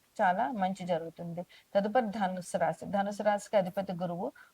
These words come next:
గురువు ద-, సప్తమ దృష్టి ధనుసు రాశి మీద ఉంది. అందువల్ల వీళ్ళు గురువుకి సంబంధించిన ఆరాధన, దత్తాత్రేయుడు ఆరాధన లేదా, ఆ, ఉమ్, దత్తాత్రేయుడు ఆరాధన చేయడము, లేదా దక్షిణామూర్తి ఆరాధన చేయడము, సాయిబాబా, రాఘవేంద్ర స్వామి ఆరాధనలు,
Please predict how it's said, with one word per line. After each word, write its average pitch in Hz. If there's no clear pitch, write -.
గురువు 214
ద-, 196
సప్తమ -
దృష్టి 214
ధనుసు 190
రాశి 196
మీద 180
ఉంది. 175
అందువల్ల 202
వీళ్ళు 208
గురువుకి 196
సంబంధించిన 190
ఆరాధన, 185
దత్తాత్రేయుడు 180
ఆరాధన 185
లేదా, 185
ఆ, 180
ఉమ్, 170
దత్తాత్రేయుడు 185
ఆరాధన 180
చేయడము, 185
లేదా 190
దక్షిణామూర్తి 190
ఆరాధన 170
చేయడము, 180
సాయిబాబా, 180
రాఘవేంద్ర 190
స్వామి 185
ఆరాధనలు, 180